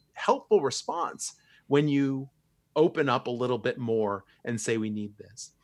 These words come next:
And then similarly on the, on the industry side, uh, early on in my career, was, it was in fields in which there was heavy competition amongst the players in the, uh, uh,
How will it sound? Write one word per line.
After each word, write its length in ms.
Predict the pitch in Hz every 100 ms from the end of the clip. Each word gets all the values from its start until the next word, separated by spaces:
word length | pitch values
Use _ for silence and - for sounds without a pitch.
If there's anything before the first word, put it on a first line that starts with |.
| _ _ _ _ -
And 100 | 170
then 140 | 220 208
similarly 680 | - 160 170 165 156 139
on 180 | 120 127
the, 260 | 113 113 - -
on 140 | 131
the 220 | 117 - -
industry 560 | 180 240 262 - 143
side, 460 | 120 120 110 104 101 _ _ -
uh, 200 | 107 - - _
early 300 | 175 226 165
on 420 | 123 131 131 131 139
in 140 | 135
my 120 | 123
career, 440 | 120 127 123 120 117
was, 280 | 123 120 135
it 140 | -
was 180 | 131 110
in 140 | 120
fields 440 | 110 135 135 131 110
in 120 | 104
which 340 | 101 - - _ _ 127
there 140 | 120
was 120 | 120 -
heavy 360 | - 190 196
competition 720 | - 135 123 - 117 107 123 107
amongst 420 | 107 110 110 -
the 60 |
players 480 | - 110 107 107 104
in 100 | 104
the, 220 | 101 98
uh, 220 | 95 98 98 _ _ _ -
uh, 200 | 101